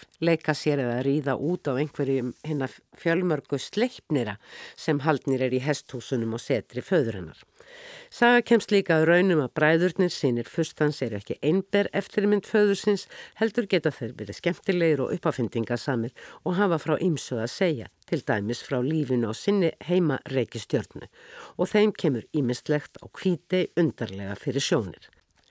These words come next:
Ef marka má þessa fyrstu bók, þríleik Cecily Eken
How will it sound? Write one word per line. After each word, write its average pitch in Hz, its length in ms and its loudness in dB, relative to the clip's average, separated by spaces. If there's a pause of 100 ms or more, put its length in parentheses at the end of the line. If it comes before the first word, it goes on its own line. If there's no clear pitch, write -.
(420)
Ef 226 240 4
marka 285 240 4
má 277 160 6
þessa 247 240 2
fyrstu - 320 0
bók, 220 320 4
þríleik 214 480 2
Cecily 180 640 2 (180)
Eken 190 380 4